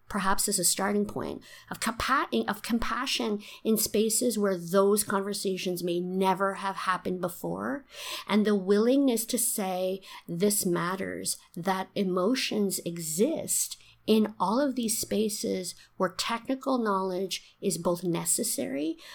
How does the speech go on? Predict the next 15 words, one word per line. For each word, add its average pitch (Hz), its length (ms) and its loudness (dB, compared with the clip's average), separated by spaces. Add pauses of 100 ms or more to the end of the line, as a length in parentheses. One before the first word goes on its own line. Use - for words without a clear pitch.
(100)
but 196 380 0 (260)
reigns 202 720 4
too - 300 0
much - 640 0 (180)
that, 185 560 2 (100)
um, 185 380 -2 (240)
we 196 160 -2
don't 196 480 4 (400)
get 196 300 0
that 196 260 -4
drive 180 640 0
for 202 160 -6
people 185 320 -6
to - 200 -12
act. - 460 -6